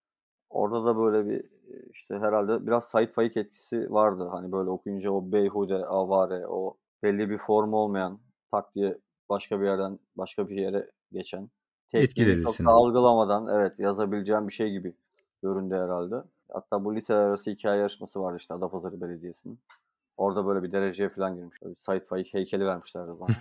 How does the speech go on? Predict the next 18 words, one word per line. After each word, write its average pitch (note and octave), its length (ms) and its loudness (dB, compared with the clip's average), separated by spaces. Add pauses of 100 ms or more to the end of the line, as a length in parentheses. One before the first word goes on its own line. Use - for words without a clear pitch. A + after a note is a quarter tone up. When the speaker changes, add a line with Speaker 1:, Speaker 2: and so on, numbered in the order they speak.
(160)
Speaker 2:
<laughs> G2 280 -2
Saklıyor B2 440 -2
musun? - 240 -10 (440)
Speaker 1:
Tabii. A2 300 6 (200)
Speaker 2:
<laughs> A#2+ 100 0 (1300)
O G2+ 160 4
zaman A2+ 260 6
yazdıklarını A2+ 600 6
saklıyor F#2+ 420 -2
musun? B2 320 -4 (1000)
Speaker 1:
O A2 120 -2
zaman B2+ 280 4
Speaker 2:
Şiir G#2 140 8
olsun, F#2+ 400 6
Speaker 1:
yazdıklarımı A2+ 640 0
Speaker 2:
hikaye F2+ 420 -2
olsun. F2 380 -8 (240)
Speaker 1:
bir E3 120 0